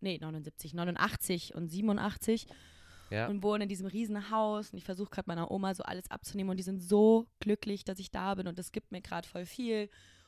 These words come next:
Speaker 1: Morgen
Speaker 2: Ja.
Speaker 1: Abend kommen dann auch meine Geschwister, also mir geht's gut. Ich freue mich jetzt auch auf halbwegs auf Weihnachten, auch wenn's mich stresst.
Speaker 2: Mhm.
Speaker 1: Freue mich auf Silvester in Wien und ich merke, dass ich ein bisschen recover und wieder ein bisschen Ruhe finde und auch Bock aufs nächste Jahr hab.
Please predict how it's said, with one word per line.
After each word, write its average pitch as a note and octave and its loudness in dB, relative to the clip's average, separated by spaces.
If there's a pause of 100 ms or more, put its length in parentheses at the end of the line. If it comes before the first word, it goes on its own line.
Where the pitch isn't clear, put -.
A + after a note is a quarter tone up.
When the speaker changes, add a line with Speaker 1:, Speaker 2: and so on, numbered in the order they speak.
(120)
Speaker 1:
Morgen G#3+ 0
Speaker 2:
Ja. - -2
Speaker 1:
Abend F#3+ -8
kommen G3 -14
dann F3 -10
auch F#3 -10
meine F3 -10
Geschwister, G#3 -6
also F#3+ -4
mir F#3 -4
geht's - -8
gut. B3 2
Ich G#3+ -10
freue G3 -2
mich G3+ -10
jetzt - -10
auch F#3+ -4
auf F3 -4 (140)
halbwegs F#3+ -4
auf - -8
Weihnachten, F#3 -6
auch - -10
wenn's E3+ -14
mich E3 -10
stresst. - -6 (640)
Speaker 2:
Mhm. G#2+ -6
Speaker 1:
Freue G3+ 2
mich G#3+ -2
auf G3 -2
Silvester G#3 0
in G#3 -4
Wien C4+ 6
und G3 -4
ich - -12
merke, G3+ 2 (500)
dass G3 2
ich G3 -4
ein G3 0
bisschen F#3 -4
recover G3 6
und E3+ -2
wieder F3+ -2
ein F3 -4
bisschen F3+ -6
Ruhe G#3 2
finde F3+ -4
und E3+ -8
auch D#3+ -4
Bock E3+ -4
aufs - -10
nächste E3 -10
Jahr D3 -8
hab. - -14